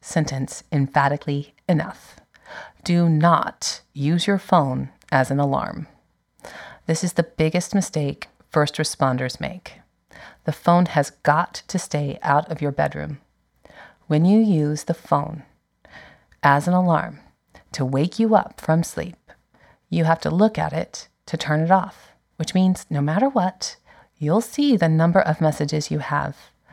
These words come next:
And that will start your day with screen time and what other people demand from you. So while we're trying to have even ten minutes to yourself before rushing into the day,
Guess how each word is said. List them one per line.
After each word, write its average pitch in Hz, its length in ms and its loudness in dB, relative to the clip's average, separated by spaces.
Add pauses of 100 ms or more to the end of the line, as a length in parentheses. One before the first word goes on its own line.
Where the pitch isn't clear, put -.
(340)
And 139 100 -8
that 160 180 2
will - 80 -2
start 208 280 2
your 220 80 2
day 160 300 0
with 160 120 -2
screen 143 320 -4
time 143 400 -6
and 139 120 0
what 147 180 -2
other 160 180 2
people 156 300 -4
demand 135 420 0
from 147 240 0
you. - 280 -8 (340)
So - 160 -2
while 160 300 6
we're 226 140 4
trying 196 360 2
to 160 60 -4
have 139 240 -4
even 139 240 -2
ten 202 320 2
minutes 220 300 2
to 214 80 2
yourself 170 500 2
before - 320 -4
rushing 214 360 4
into 220 180 4
the 240 80 -4
day, 160 440 4